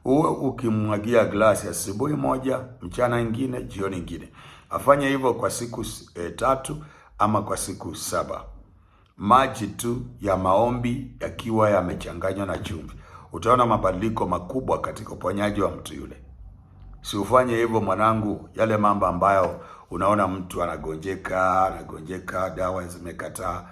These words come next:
weka maji juu yake yaliyo na chumvi. Mwombee,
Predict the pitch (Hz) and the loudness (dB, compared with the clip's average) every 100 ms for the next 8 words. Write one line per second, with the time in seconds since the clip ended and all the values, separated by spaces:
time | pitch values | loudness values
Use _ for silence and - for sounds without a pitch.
0 | - - - 113 107 90 92 92 95 87 | -20 -8 0 0 2 0 0 -2 -2 -8
1 | - 78 87 82 - 98 - 95 92 98 | -8 -2 0 0 -6 -12 -14 -10 -6 -4
2 | 90 82 - 82 78 - - - - - | -4 -6 -10 -12 -14 -16 -20 -20 -20 -20
3 | - - 87 85 85 98 95 80 - | -20 -16 -8 -6 -2 2 4 2 -2